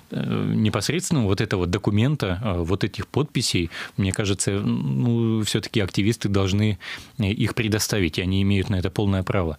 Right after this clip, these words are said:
Поэтому ничего в этом страшного нет. Вопрос заключается в том, что, э, ещё раз повторяю, что такая спорная, э, т-, ф-, спорная фигура, спорная скульптура всё-таки не должна, э,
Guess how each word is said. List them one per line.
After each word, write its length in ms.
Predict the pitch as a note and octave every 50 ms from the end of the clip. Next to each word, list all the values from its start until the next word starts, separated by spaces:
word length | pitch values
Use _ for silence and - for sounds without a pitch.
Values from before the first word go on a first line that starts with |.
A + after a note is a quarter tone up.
| - - - - -
Поэтому 300 | - G#2+ F#2+ - G#2 G2+
ничего 320 | G#2 G#2 - - B2 A2+
в 20 | G#2+
этом 200 | G#2 - G#2+ F#2+
страшного 440 | - - G#2+ G#2 - - A2+ A2 A2
нет. 240 | A#2+ A2+ F2+ - -
Вопрос 280 | G2+ G2 - A#2 G#2+
заключается 540 | G#2 - - A2 G2 - G#2+ G2+ F#2 - A2+
в 60 | -
том, 200 | - - B2 C3
что, 340 | - - - G#2+ G2+ F#2+ F2 - - - - - - - - - - -
э, 200 | C3+ G#2+ F#2+ G#2
ещё 220 | A#2 G#2+ - C3
раз 100 | A2+ G#2
повторяю, 460 | - - F#2+ - - G#2 F#2+ F#2+ F2 E2
что 280 | - - - F#2+ F2+
такая 420 | D#2 - - G#2+ - - A#2+ G#2+ F#2+
спорная, 680 | - - - - B2 A#2+ A2 G#2+ G2+ F#2 F2 E2 - - - - - - - - - -
э, 360 | - G2+ F#2 F2+ F2 F2 F2 D#2+
т-, 140 | - -
ф-, 140 | D#3+ - -
спорная 520 | - - - - - A#2+ A#2 A2+ G#2+ G2 F#2
фигура, 520 | - - G#2+ F#2+ A#2+ C3+ C#3 C#3 B2 G#2
спорная 600 | - - - - - A2+ A2 A2 G2+ G2 F#2 E2
скульптура 760 | D2+ - - - - A2 G2 F#2+ - - C3+ C3 B2+ A#2 G#2+
всё-таки 560 | F#2 - - A2+ G2+ G#2+ G2 - G#2+ G2 F2 - - - - - -
не 180 | - G#2 G#2+ G#2
должна, 540 | G2+ A#2 A2 G#2 G#2+ A#2+ B2+ B2 A2+ G2+ E2+ - _ - - - - - - - -
э, 380 | - G2 F#2 F2+ F2 F2 G2+